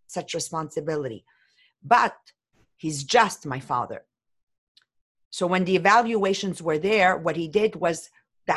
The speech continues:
house he's living today, the revenue home, is my brother's. There's a justice, a keen sense of justice. It's not whether somebody's deserving or not. You know,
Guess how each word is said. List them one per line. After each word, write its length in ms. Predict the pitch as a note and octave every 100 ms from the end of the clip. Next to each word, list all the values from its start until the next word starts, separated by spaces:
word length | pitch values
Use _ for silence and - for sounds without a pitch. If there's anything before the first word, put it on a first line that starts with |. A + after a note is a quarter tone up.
| F#3+
house 220 | A3 G#3+
he's 220 | G#3 D3+ E3
living 320 | F#3 F3+ F3+
today, 580 | D#3+ D3 F#3+ D#3+ G3+ -
the 100 | D3+
revenue 440 | E3 F3+ F#3 D#3+ C#3+
home, 460 | D#3 A#3 F3+ D3+ - _ _ -
is 160 | G3 F3+
my 140 | D3+
brother's. 560 | D3+ C#3+ - - - _ _ _ _ _ _ _ _ _ _ _ _ _ _ _ _ _ _ _ _ -
There's 300 | F3+ F#3+ G3
a 60 | G#3
justice, 600 | D#3+ A#3 A3+ - - -
a 60 | - -
keen 280 | C4+ B3
sense 340 | A3 A3 G3+ -
of 100 | E3
justice. 640 | C#3+ G3+ G#3 - D3 - - - - - - _ _ _ _ _
It's 180 | F3+ -
not 280 | B3+ D#4 B3+
whether 220 | C4+ A3
somebody's 480 | G#3 C4 A#3 A3 E3+
deserving 640 | F#3+ F3 E3+ A3 G3+ F#3+ F3
or 140 | D3 E3+
not. 540 | F3+ D#3+ - - - _ _ _ _ _ _ _ _ _ _ _ _ _ _ _ _ _
You 80 | D#3
know, 260 | D3+ E3+